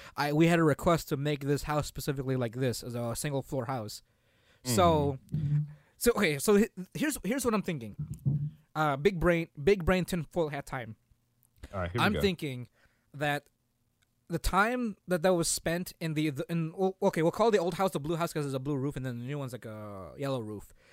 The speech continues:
Speaker 1: The time spent
Speaker 2: Gotcha.
Speaker 1: in the, in the blue roof was probably the time when our, uh, what, what,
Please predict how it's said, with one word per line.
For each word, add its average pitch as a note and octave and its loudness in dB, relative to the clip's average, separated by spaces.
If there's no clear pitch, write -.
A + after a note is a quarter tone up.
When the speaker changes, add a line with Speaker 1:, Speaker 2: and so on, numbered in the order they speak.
Speaker 1:
The D3 0
time F#3+ 2
spent - 0
Speaker 2:
Gotcha. - -6
Speaker 1:
in F3+ 0
the, F3 2
in E3 0
the D3+ -4
blue D#3+ 2
roof D#3 2
was E3+ 2
probably G3 4
the G3 4
time F3 -2
when D3+ 0
our, D3+ 4
uh, C#3 0
what, D3+ -8
what, D#3+ -4